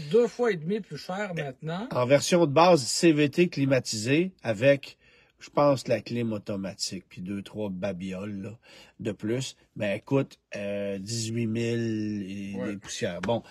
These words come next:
Speaker 2: alors, tu sais, les prix ont quand même explosé. Mais on a vendu deux fois plus de Mirage l'année passée que de Versa au Canada.
Speaker 1: Oui.
Speaker 2: Euh, moi, je trouve ça quand même particulier parce
Speaker 1: Oui.
Speaker 2: que je prendrais quand même une Versa avant une Mirage. Mais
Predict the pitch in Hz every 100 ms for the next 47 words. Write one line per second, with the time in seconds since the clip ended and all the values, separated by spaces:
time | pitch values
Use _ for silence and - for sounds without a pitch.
0 | - - - 110 110 - - 147 - 110
1 | 117 104 175 175 123 131 123 135 143 127
2 | 113 - 117 113 107 147 247 _ _ _
3 | - - _ _ _ _ _ _ _ _
4 | - 135 165 165 123 120 123 123 151 156
5 | 156 135 120 208 185 127 120 117 156 160
6 | 123 117 101 104 104 - 104 110 110 117
7 | 110 - - 151 120 110 101 95 95 95
8 | _ 135 - _ _ _ _ _ _ -
9 | 71 78 110 160 - 104 - 156 117 117
10 | 139 123 117 - - 110 110 151 127 -
11 | 254 110 - - - - _ _ _ _
12 | - - - - 156 127 143 165 - 123
13 | 104 117 139 104 90 98 90 - - 135
14 | 107 104 107 107 92 131 156 143 107 -
15 | - - 104 117 131 202